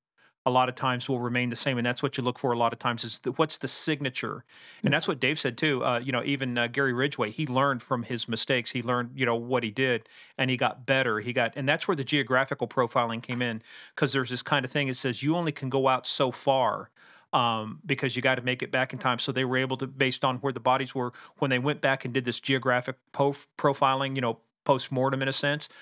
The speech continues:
one of the biggest hotspots was where he worked at that Kenwood, uh, Kenworth truck facility. And a lot of things were related around that. And then when you did the investigation, he actually went to lunch and he had bodies, uh, in, in the,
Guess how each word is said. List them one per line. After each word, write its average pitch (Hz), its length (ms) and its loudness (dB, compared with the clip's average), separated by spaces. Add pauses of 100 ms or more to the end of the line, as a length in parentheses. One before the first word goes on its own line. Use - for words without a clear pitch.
(300)
one 135 200 4
of 135 80 2
the 127 60 -2
biggest 127 320 0
hotspots 135 580 0
was 123 140 -8
where 135 160 0
he 131 140 -2
worked 131 280 -2
at 123 80 -8
that 120 180 -2
Kenwood, 131 420 -2 (360)
uh, 117 340 2 (140)
Kenworth 135 400 0
truck 143 260 2
facility. 113 580 -2 (440)
And 127 160 2
a 139 80 2
lot 127 220 4
of 135 60 -6
things 131 200 -6
were 131 80 0
related 123 440 0
around 120 200 0
that. 127 160 0
And 113 140 -2
then 120 160 -2
when 123 120 -4
you 120 60 0
did 123 160 0
the 123 80 -2
investigation, 123 640 -4 (300)
he 208 160 0
actually 175 240 0
went 147 180 0
to - 80 -6
lunch 151 320 0
and 147 80 -2
he 147 60 0
had 135 200 0
bodies, 131 580 0 (120)
uh, 123 320 2
in, 143 180 -2
in 139 200 -4
the, 117 200 -2